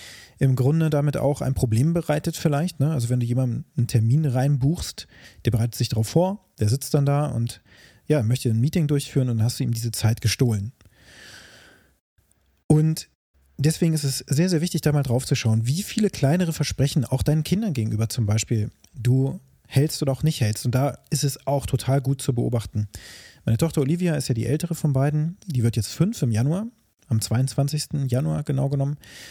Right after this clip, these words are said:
Und die ist schon seit ein paar Jahren so in so einem Alter, wo sie stark darauf geachtet hat, dass die Versprechungen, die ich mache, auch gehalten werden. Also einmal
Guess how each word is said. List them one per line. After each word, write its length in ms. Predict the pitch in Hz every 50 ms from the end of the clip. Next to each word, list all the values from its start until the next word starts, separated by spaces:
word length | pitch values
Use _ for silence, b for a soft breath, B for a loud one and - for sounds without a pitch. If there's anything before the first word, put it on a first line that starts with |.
| B B B B B B B _ -
Und 340 | 135 139 143 139 - - -
die 180 | - 127 151 165
ist 400 | 165 - 160 - - - - - _ _ -
schon 320 | - - - 151 147 147 143
seit 460 | 143 143 143 143 139 - - - -
ein 80 | 135 127
paar 180 | - 139 151
Jahren 280 | 151 147 151 175 185 151
so 100 | 131 123
in 220 | 120 120 123 120
so 80 | 117 123
einem 120 | 117 113
Alter, 520 | 101 113 131 151 - 170 156 156 165 180 - _ _ -
wo 260 | 156 113 123 135 139
sie 340 | 139 139 147 143 143 143 139 147 - _ _ _ _ _ _ _ _ -
stark 380 | - - - - 135 160 - -
darauf 220 | 151 123 127 -
geachtet 480 | - 120 - 135 - - - 175 - -
hat, 160 | 165 - -
dass 100 | 127 -
die 100 | - 120
Versprechungen, 500 | - 117 107 - - 120 - - 160 151
die 60 | 147
ich 120 | 143 - -
mache, 360 | 135 135 - 156 151 - -
auch 120 | 127 -
gehalten 400 | - 139 123 143 160 - - 110
werden. 240 | 101 104 101 101 117
Also 180 | 120 127 123 120
einmal 320 | - 139 147 147 143